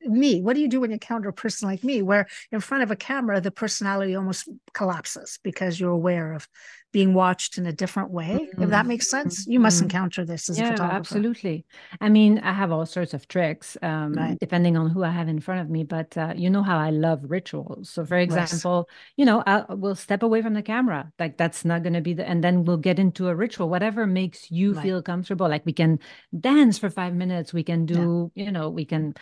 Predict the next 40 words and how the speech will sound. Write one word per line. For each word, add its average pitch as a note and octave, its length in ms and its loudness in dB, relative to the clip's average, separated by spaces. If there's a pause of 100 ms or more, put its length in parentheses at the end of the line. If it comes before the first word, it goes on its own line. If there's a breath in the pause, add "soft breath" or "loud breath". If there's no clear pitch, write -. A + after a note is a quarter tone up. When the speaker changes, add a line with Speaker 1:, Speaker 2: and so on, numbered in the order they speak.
(140 loud breath)
Speaker 2:
have F3 180 2
a G#3+ 60 8
drink A#3 480 4
if D3+ 140 0
that's D#3 260 -4
what E3 220 -2
helps D#3+ 420 -2
you E3 280 2
relax F3 580 -2
and E3 400 -2
Speaker 1:
Yeah. G3 60 -8
Speaker 2:
find E3 200 0
a, D#3+ 220 0
a E3+ 100 -4
comfortable E3 500 -2
space. F#3+ 380 0
It D#3+ 80 -4
doesn't A#3 340 2
matter. D#3+ 460 -2 (480 loud breath)
Speaker 1:
Right. E3+ 220 2
Speaker 2:
But - 180 -20
it's F3+ 380 -2
about F3 360 0 (100)
creating F#3+ 540 4
that F#3 280 2
sense F#3 340 -4
of F3 160 -6
trust F3 540 -10
with D#3+ 160 -6
the D3+ 100 -8
person A#3+ 520 -2 (340 loud breath)
and F3 180 6
then F3 360 4
allowing E3+ 500 -2
that D#3 220 -10
to E3+ 80 -10
emerge. - 560 -8 (340 soft breath)
Speaker 1:
Right. E3 140 -10
Speaker 2:
I - 20 2
mean, E3 720 -2